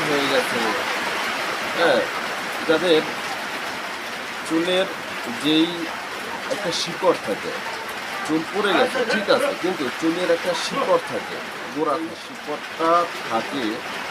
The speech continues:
তাহলে পুনরায় চুল গজানো সম্ভব। আর যদি আপনার একেবারে শিকড় সহ চুল, আহ, উপড়ে যায়, পড়ে যায়,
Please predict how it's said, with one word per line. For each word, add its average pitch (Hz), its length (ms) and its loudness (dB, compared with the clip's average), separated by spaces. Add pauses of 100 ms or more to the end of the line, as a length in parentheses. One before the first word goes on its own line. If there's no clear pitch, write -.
(360)
তাহলে 135 280 4 (100)
পুনরায় 143 520 2
চুল 151 200 0
গজানো 131 320 4 (120)
সম্ভব। 101 300 0 (760)
আর 180 80 8 (100)
যদি 175 240 2 (600)
আপনার 160 280 2 (1300)
একেবারে 175 360 4 (280)
শিকড় 165 440 2
সহ 151 160 0 (220)
চুল, 160 260 4
আহ, - 720 -4
উপড়ে 135 300 0
যায়, 98 200 2 (400)
পড়ে 156 200 6
যায়, 113 280 4